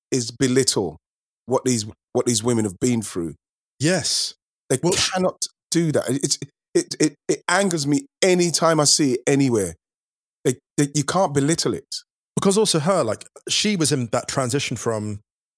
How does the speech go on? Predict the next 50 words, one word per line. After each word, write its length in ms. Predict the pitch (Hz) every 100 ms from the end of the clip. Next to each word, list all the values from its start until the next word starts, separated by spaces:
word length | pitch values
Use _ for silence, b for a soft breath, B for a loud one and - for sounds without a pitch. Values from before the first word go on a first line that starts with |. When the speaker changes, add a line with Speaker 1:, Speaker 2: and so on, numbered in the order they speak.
| _ -
Speaker 2:
the 80 | 127
game, 340 | 147 131 123
like, 260 | 117 110 -
you 60 | 110
know, 160 | 104
not 240 | 110 127 120
having 180 | 123
much 200 | 113 -
money 160 | 120 120
and 60 | 107
getting 140 | 107
a 40 | 107
bit 120 | 110
more 180 | 120 127
Speaker 1:
Yes. 100 | 113
Speaker 2:
now. 280 | 101 104 - _
Speaker 1:
Yes. 180 | 110 110
Speaker 2:
You 60 | 131
know, 100 | 110
she 140 | - 156
was 140 | 151
someone 220 | 143 123
who 120 | 113
was 280 | 113 101 - _ _
teaching 320 | - 151 - 127
on 80 |
the 60 | 120
side, 400 | - 123 120 113
coaching 280 | 127 135 127
on 60 |
the 60 | 120
side 360 | - 113 113 -
while 200 | 120 117
she 140 | -
was, 220 | 110 101 - _ -
you 60 | 113
know, 20 |
to 100 | 127
earn 120 | 120
some 80 | -
Speaker 1:
Mm-hmm. 20 | -
Speaker 2:
extra 160 | -
money 140 | 117 113
while 100 | 107
she 100 | 104
was 60 |
playing 380 | - 127 117 113 - _ _ _
as 100 | 113
a 40 | 104
professional. 640 | 110 139 120 120 101